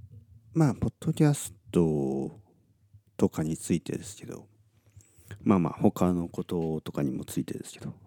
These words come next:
あの、僕が好きなことは誰でも始められるということなんですね。まあ、例えば、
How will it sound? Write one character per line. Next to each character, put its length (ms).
あ 160
の、 200
僕 320
が 520
好 80
き 140
な 160
こ 140
と 180
は 360
誰 280
で 100
も 340
始 300
め 160
ら 140
れ 120
る 120
と 80
い 220
う 40
こ 160
と 140
な 100
ん 60
で 100
す 180
ね。 200
ま 180
あ、 100
例 120
え 60
ば、 420